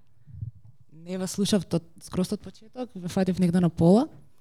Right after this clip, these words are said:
ама сакав чисто онака да се уклучам од, пошто сум три дена овдека, три дена гледам што се случува, три дена гледам колку толку панели, колку толку кој се е присутен, кој се не е присутен. Вие зборевте генерално, мислам,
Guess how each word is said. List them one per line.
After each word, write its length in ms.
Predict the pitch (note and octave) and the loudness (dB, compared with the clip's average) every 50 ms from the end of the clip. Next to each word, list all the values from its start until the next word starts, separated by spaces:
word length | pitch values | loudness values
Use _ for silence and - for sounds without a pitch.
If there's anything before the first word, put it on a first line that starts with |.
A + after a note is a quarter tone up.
| - - - - - - - - | -20 -20 -20 -20 -20 -20 -20 -12
ама 400 | - - E3+ E3+ E3+ E3 E3 E3 | -4 -2 0 2 4 4 4 4
сакав 300 | E3 - F#3 F3 F3+ E3 | 2 2 -2 -2 -2 -4
чисто 320 | - - F3+ - - F3+ E3+ | -4 -6 -6 -4 -4 -2 -2
онака 240 | F3 E3+ E3+ F3 E3+ | 0 -2 -2 -2 0
да 100 | E3 E3+ | -2 0
се 140 | - - E3 | 0 0 -2
уклучам 520 | D#3+ - F3 F3 - - F3 E3+ E3+ E3 D#3+ | -2 0 0 -2 0 0 0 2 2 4 4
од, 320 | D#3+ D#3 - - - D3+ - | 2 2 0 -4 -6 -2 -2
пошто 200 | D#3+ - - D#3+ | -2 0 0 -2
сум 160 | - - D3+ | -4 -4 -8
три 160 | - G3 G#3 | -2 0 2
дена 220 | G3+ G3 G3 G3 F#3+ | 2 2 2 2 0
овдека, 280 | E3+ F#3+ F#3+ - F#3+ F3+ | 0 0 0 0 0 0
три 160 | - F#3 F#3 F3+ | 2 2 2 4
дена 280 | F3 F3+ F3 E3+ E3+ | 4 2 2 2 0
гледам 280 | E3 D#3+ F3 F3+ F3+ D#3+ | 0 -2 0 0 0 0
што 140 | - F3 D#3+ | 0 -2 -2
се 80 | E3+ | -2
случува, 360 | D#3 - E3 - - E3 D#3+ | -4 -6 -8 -6 -4 -6 -6
три 140 | - - E3+ | -4 -2 0
дена 220 | E3 E3 D#3+ D#3+ D#3 | 0 2 2 0 2
гледам 340 | D#3+ E3 D#3+ D#3+ D#3+ D#3 - - - - - - - - - - - - - | 2 2 2 4 2 0 -2 -6 -18 -20 -20 -20 -20 -20 -20 -20 -20 -14 0
колку 220 | - G3 - F3 | 0 2 2 4
толку 280 | - - F3 D#3 E3+ E3 | 4 4 2 2 2 2
панели, 380 | - E3 E3 E3 E3 D#3 D#3+ | 2 2 4 4 2 2 0
колку 240 | - - E3 D3+ D#3+ | -2 -2 -4 -4 -4
толку 260 | - E3+ D#3+ - D#3+ | -4 -2 0 0 -2
кој 320 | - - - E3 D#3+ D#3 D#3 | -2 0 4 6 8 8 8
се 280 | - - - D#3+ D#3 | 6 2 0 2 2
е 40 | D#3+ | 4
присутен, 500 | - - D#3 D#3 - D#3+ D3+ - D#3 D3+ | 4 4 4 4 2 0 -2 -2 -4 -6
кој 140 | - - D#3+ | -2 -2 -2
се 140 | - E3+ D#3+ | 0 2 2
не 160 | D#3 D3+ D3 | 2 2 2
е 40 | C#3+ | 4
присутен. 520 | - D#3 D#3+ D3+ E3+ E3+ - G#3 A3+ B3 - - - - - - - - - - - - - - | 4 2 2 2 -2 -4 -2 -2 -4 -4 -6 -12 -20 -20 -20 -20 -20 -20 -20 -20 -20 -20 -18 -4
Вие 160 | G3 A#3+ A3+ | 0 2 2
зборевте 520 | F#3 F3+ G#3 G#3+ G#3+ G3+ - G#3 G3+ G3+ F#3 | 4 4 4 4 2 2 2 2 0 0 0
генерално, 520 | F3+ F#3+ F#3+ F#3+ G3 G3 G3 G3 G3 G3 - - - | 0 -2 -2 0 0 0 2 2 2 0 -2 -4 -8
мислам, 320 | - G3+ - G#3 G3+ F#3 | -4 -2 -2 0 -2 -2